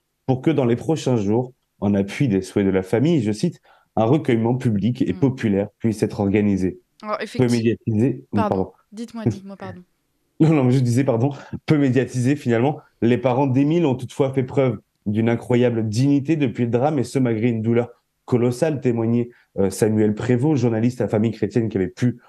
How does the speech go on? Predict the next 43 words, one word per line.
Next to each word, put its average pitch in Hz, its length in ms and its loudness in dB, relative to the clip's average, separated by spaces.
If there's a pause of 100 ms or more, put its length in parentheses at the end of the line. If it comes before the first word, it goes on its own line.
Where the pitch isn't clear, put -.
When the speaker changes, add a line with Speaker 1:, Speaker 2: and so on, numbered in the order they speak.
(140)
Speaker 1:
rencontrer 107 440 0
en 101 200 2
août 107 180 0
dernier, 95 420 0 (280)
euh, 87 240 2
le 98 220 2
couple, 131 420 -2 (360)
euh, 98 140 4
de 101 140 0
jeunes 107 240 0
parents, 123 320 2
comme 131 260 2
le 123 80 4
rappelait 110 300 0
d'ailleurs 104 320 0 (260)
justement 117 480 2
Alain 113 180 2
Bauer 113 360 2
sur - 160 -4
le 104 100 0
plateau 107 240 -2
de - 80 -4
CNews 113 400 0
hier, 131 360 0 (420)
bien 123 180 2
plus 160 280 -4
qu'un 120 120 -2
simple 110 360 -2
crâne, 98 380 0 (300)
que 110 80 4
de 101 120 0
simples, 131 320 -2
euh, 92 640 0 (100)
ossements 131 460 0 (320)
et 98 100 2
une 104 140 2
simple 120 340 0
dépouille, 127 360 0
c'est 120 160 -2
à 107 40 0
ce 107 120 -2
petit - 360 -6 (2500)
Speaker 2:
Hmm. 202 80 -12